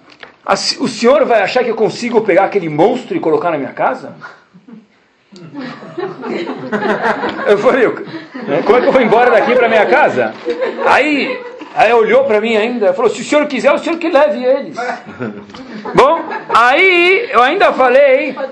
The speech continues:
ao pior de tudo, me permite, eu não tô adicionando nenhuma palavra, eu imagino, e eu acho de verdade que eu pensei, de contar essa história pra vocês, que aconteceu exatamente assim.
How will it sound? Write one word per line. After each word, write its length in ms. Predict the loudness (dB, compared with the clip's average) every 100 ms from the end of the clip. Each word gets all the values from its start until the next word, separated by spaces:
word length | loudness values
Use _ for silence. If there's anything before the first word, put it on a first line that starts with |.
| -10 -6
ao 180 | 0 0
pior 300 | 2 2 2
de 120 | 0
tudo, 220 | -6 -4 -4
me 80 |
permite, 360 | 0 2 2 2
eu 60 | 0
não 120 | 0
tô 140 | 0
adicionando 380 | 0 0 -4 -4
nenhuma 240 | -2 -2
palavra, 400 | 0 2 2 2
eu 140 | -2 -4
imagino, 580 | -6 -6 -6 -4 -4 -4
e 280 | -6 -8
eu 120 | -4 -2
acho 200 | -2 -4
de 80 |
verdade 300 | -8 -2 -2
que 60 | -2
eu 60 | -10
pensei, 320 | -12 -8 -8
de 80 | -8
contar 140 | -12
essa 80 | -8
história 160 | -8
pra 100 | -8
vocês, 120 | -12 -14
que 80 |
aconteceu 300 | -14 -14 -6
exatamente 520 | -4 -4 -8 -10 -10 -12
assim. 340 | -12 -12 -12